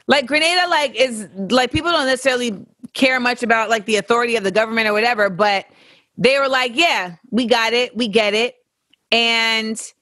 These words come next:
the biggest threat to Grenada has been tourists coming in and bringing that shit with them.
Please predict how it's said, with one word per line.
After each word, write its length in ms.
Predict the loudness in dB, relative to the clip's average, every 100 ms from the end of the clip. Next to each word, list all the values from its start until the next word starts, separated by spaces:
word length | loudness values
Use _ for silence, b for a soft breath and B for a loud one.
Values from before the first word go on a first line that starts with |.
| _ _ _ _
the 220 | 0 0
biggest 480 | 2 0 0 -2 0
threat 220 | 0 0
to 80 | -2
Grenada 360 | 0 0 0
has 280 | 0 0 -2
been 180 | -4 -6
tourists 1000 | -2 2 2 0 -4 -8 -14 -12 -12 -12 b b _
coming 360 | 0 0 0 0
in 240 | -2 -2
and 140 | -2 -2
bringing 240 | -2 -2
that 180 | -2 -2
shit 240 | -2 -2
with 180 | -2 -4
them. 300 | -6 -8